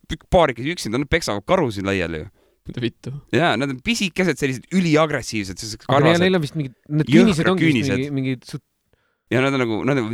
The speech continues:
Speaker 1: vastikud väiksed värdjad.
Speaker 3: Aga tegelikult
Speaker 1: Nagu,
Speaker 3: mõtle, kui sa oled,
Speaker 1: they don't
Speaker 3: ei, aga
Speaker 1: give a
Speaker 3: see, see sama
Speaker 1: shit.
Speaker 3: võrdlus samamoodi, kui sul tuleb mingi, mingi rott või hiir, see on ka see, et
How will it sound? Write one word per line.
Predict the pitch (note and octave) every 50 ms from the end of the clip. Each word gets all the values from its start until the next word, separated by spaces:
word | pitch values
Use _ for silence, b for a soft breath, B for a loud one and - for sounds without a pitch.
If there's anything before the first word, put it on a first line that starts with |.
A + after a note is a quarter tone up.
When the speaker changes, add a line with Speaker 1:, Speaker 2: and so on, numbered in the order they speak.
| C#3 C#3 A#2+
Speaker 1:
vastikud | G#2 C#3+ G3+ - - - A2 - A2 F2+ G#2
väiksed | D3+ E3 - - -
värdjad. | - A#2+ D#3 D#3 A#2+ - - F2+
Speaker 3:
Aga | E3
tegelikult | A3 B3 C#4 B3
Speaker 1:
Nagu, | A#3 F#3 A#3
Speaker 3:
mõtle, |
kui | G#3+ -
sa | A3
oled, | F3+ D#3+ F3
Speaker 1:
they | F#3+ G#3
don't | G3 E3 F#3+
Speaker 3:
ei, | G3
aga | F#3 G#3
Speaker 1:
give | G3+ G3+ E3+ D#3
a | C3+
Speaker 3:
see, | G3
see | - A#3+
sama | A#3 A3+ G#3
Speaker 1:
shit. | G3
Speaker 3:
võrdlus | G#3 F3+ D3 -
samamoodi, | - G3 F3+ E3+ F3 D3 C3+ A2+
kui | B2+ D3 C#3+ B2+
sul | C#3+ C#3 C#3+
tuleb | D#3+ D3+ C3+
mingi, | C3+ B2+ B2 B B B B -
mingi | C3 A#2 C#3+
rott | C#3 E3 F3+ - _ _ - C3
või | C3
hiir, | D3 F3 D#3+ A#2
see | G#2+ D3
on | C#3
ka | D#3 B2+
see, | B2+
et | B